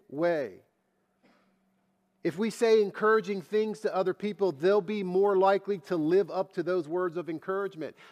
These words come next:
But if we cut people down and say discouraging things, it may lead them to despair and negative behaviors. I put this in this morning, so it's not gonna come up on the screen, but Paul wrote this in First Thessalonians five eleven.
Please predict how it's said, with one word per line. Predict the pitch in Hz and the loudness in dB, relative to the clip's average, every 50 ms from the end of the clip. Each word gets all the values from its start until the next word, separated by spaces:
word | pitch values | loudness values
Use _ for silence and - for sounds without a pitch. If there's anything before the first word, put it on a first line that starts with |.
| - - | 0 4
But | 190 196 | 4 4
if | 190 139 - | 4 4 -2
we | 165 180 202 208 214 190 - _ - | -4 -2 -2 -2 -2 -2 -6 _ -12
cut | - - 208 208 208 - - _ _ _ _ | -4 2 2 2 2 0 -4 _ _ _ _
people | - 202 202 190 - - 190 185 170 | -6 -6 -6 -6 -6 -4 -4 -4 -4
down | 143 123 160 175 185 185 175 160 139 131 123 _ _ _ _ _ - | -4 -2 0 0 2 2 0 -2 -4 -4 -8 _ _ _ _ _ -8
and | 165 165 | -8 -6
say | - - 196 196 190 | -2 0 2 2 2
discouraging | 170 151 170 - - - 190 190 190 196 196 - 180 190 175 | 2 0 -6 -6 -4 -2 0 2 2 2 2 0 -2 -6 -6
things, | - - 190 185 180 170 151 147 143 127 - _ _ _ - | -4 -2 -2 0 0 0 -2 -6 -8 -10 -14 _ _ _ -2
it | 175 185 160 | -2 -2 0
may | 185 185 185 180 170 | 0 0 2 2 2
lead | 165 175 185 180 175 143 | 2 0 0 -2 0 -2
them | 170 170 160 | -2 -2 -2
to | - - 170 | -6 -8 -8
despair | 143 147 135 - - - 185 180 170 147 120 104 98 - _ _ _ _ _ _ _ _ _ _ _ _ - | -8 -8 -10 -10 -8 -6 -4 -2 -2 -2 -4 -8 -12 -18 _ _ _ _ _ _ _ _ _ _ _ _ -10
and | 147 143 151 | -8 -4 -2
negative | 165 165 156 143 165 156 160 156 131 107 | 0 0 0 0 0 0 0 -4 -4 -6
behaviors. | 143 139 131 151 156 147 143 113 113 98 78 - _ _ _ _ _ _ _ _ _ _ _ _ _ _ _ _ _ _ _ _ _ _ _ _ _ _ _ _ _ _ _ _ _ - | -10 -8 -6 -6 -6 -6 -6 -8 -12 -16 -18 -20 _ _ _ _ _ _ _ _ _ _ _ _ _ _ _ _ _ _ _ _ _ _ _ _ _ _ _ _ _ _ _ _ _ -12
I | - | -6
put | - 202 190 | 0 0 0
this | - 175 160 - | 0 0 -4 -2
in | 175 170 | -4 -4
this | 160 147 - - | -4 -4 -6 -4
morning, | 160 170 170 165 156 147 | -4 -2 -2 -2 -2 -4
so | - 156 156 | -6 -6 -6
it's | 139 139 | -6 -4
not | 156 151 151 | -4 -6 -6
gonna | 127 147 147 | -6 -8 -10
come | 127 151 151 147 | -8 -8 -6 -6
up | 147 143 - | -6 -8 -6
on | 147 143 | -10 -10
the | 131 | -10
screen, | 117 - - 165 165 165 156 143 | -10 -12 -10 -8 -6 -6 -6 -6
but | 131 127 117 | -8 -10 -10
Paul | - 160 165 156 151 | -4 -2 0 0 0
wrote | 147 147 143 135 - | 0 -2 -2 -2 -4
this | 160 143 - | -8 -8 -8
in | 139 127 | -10 -14
First | - - 147 143 - - - - | -10 -8 -8 -8 -8 -12 -10 -6
Thessalonians | 165 151 - - 156 143 143 143 139 139 135 131 120 - | -6 -6 -4 -4 -8 -6 -6 -6 -6 -6 -8 -10 -12 -12
five | - - 143 135 143 139 123 | -6 -4 -2 -2 -2 -2 -4
eleven. | 131 131 135 135 127 113 113 101 98 | -4 -4 -4 -6 -6 -8 -12 -16 -18